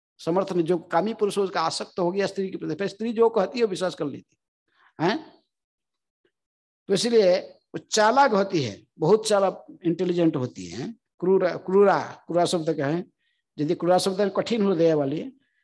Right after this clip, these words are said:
प्रभुपाद जी का चालाक भी होती है, हम्म, और दुर्मर्षा, सहनशील भी नहीं, उनके पास सहन का शक्ति नहीं हो, तुरंत ही खिप-, हैं, क्रोधित हो जाती है, हैं,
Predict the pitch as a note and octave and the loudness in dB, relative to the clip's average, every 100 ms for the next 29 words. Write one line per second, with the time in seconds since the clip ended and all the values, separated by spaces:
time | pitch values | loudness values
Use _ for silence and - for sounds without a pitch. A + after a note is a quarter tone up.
0 | _ _ _ _ _ F3 E3+ G#3 G#3 G3 | _ _ _ _ _ -2 0 2 2 2
1 | F#3+ G3 G3+ F3+ D#3 C3 G#2 F2+ - - | 2 4 2 0 -2 -4 -10 -16 -18 -20
2 | - C3+ F3 C4 C4+ - _ _ _ - | -8 -4 -2 -4 -10 -18 _ _ _ -2
3 | E3 F#3 D#3+ E3 F3+ F#3+ F#3 G3 - D#3+ | 2 0 0 0 2 2 2 0 0 0
4 | D#3 F#3 G#3 G#3+ G#3+ G#3 G#3 F3+ F3 F#3+ | 0 2 0 2 4 2 2 -2 -2 -2
5 | F#3 G3+ D#3+ F3 F#3 F3 E3+ - G#3+ - | -2 0 0 0 -2 -2 -4 -6 -6 -6
6 | _ _ _ _ C#3+ B2 B2+ F#3+ B3 C4+ | _ _ _ _ -10 -10 -2 4 6 4
7 | B3+ F#3+ F#3+ F#3+ - D#3+ - - _ _ | 0 0 0 0 -4 -6 -6 -10 _ _
8 | _ _ _ - D#3 A#3 A3+ E3 D#3+ D#3 | _ _ _ -4 0 0 2 2 2 0
9 | C#3 G2+ - _ _ _ _ _ _ _ | -4 -12 -14 _ _ _ _ _ _ _
10 | _ D3 E3+ D#3 B2 | _ -4 -2 -2 -6